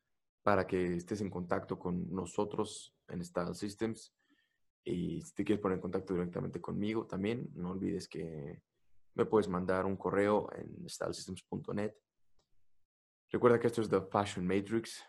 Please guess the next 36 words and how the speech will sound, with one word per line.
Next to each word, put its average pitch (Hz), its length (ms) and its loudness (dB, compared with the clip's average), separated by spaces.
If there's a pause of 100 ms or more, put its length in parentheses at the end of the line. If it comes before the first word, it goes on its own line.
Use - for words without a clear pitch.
(160)
tu 110 200 0
podcast 104 500 0
para 87 580 -4
ser 95 200 2
la 87 60 -2
mejor 92 240 -4
versión 95 240 -6
de - 60 -10
ti 90 100 -4
mismo 92 460 -4 (600)
y 98 120 -4
salirte 90 720 -2 (220)
de 85 200 -2
esta 87 540 -4 (840)
de - 160 2
esta 92 220 0
Matrix, 90 460 -4
de 90 60 -2
esta 90 180 -2
mentira, - 540 -2
de - 100 -4
esta 104 160 -2
ilusión 101 600 0
que 98 100 -6
nos 92 240 -6
han 98 260 -4
creado - 560 -8 (720)
y 98 80 -4
ser - 300 4 (880)
el 90 140 -2
líder 101 260 4
de 80 80 0
tu - 140 -6
propia 85 280 -4
vida, - 260 -8
¿ok? 87 140 -12